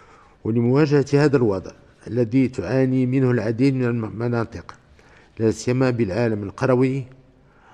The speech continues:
أصدرنا توجيهاتنا للسلطات المختصة لاتخاذ جميع الإجراءات الاستعجالية والمبتكرة لتجنب الخصاص في الماء. وفتئنا نشدد على ضرورة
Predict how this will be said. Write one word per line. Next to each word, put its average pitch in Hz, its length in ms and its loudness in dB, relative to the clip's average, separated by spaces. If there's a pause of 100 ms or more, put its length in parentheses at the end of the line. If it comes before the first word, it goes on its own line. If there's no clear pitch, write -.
(120)
أصدرنا 120 480 0
توجيهاتنا 120 920 -2
للسلطات 113 640 -4
المختصة 110 720 -4 (640)
لاتخاذ 110 540 -4
جميع 117 280 -2
الإجراءات 113 840 -4
الاستعجالية 113 840 -4 (100)
والمبتكرة 120 800 -4 (720)
لتجنب 110 480 -6
الخصاص 104 520 -6
في - 120 -20
الماء. 87 340 -10 (1900)
وفتئنا 120 720 0
نشدد 127 580 -2 (200)
على 117 140 0
ضرورة 120 460 2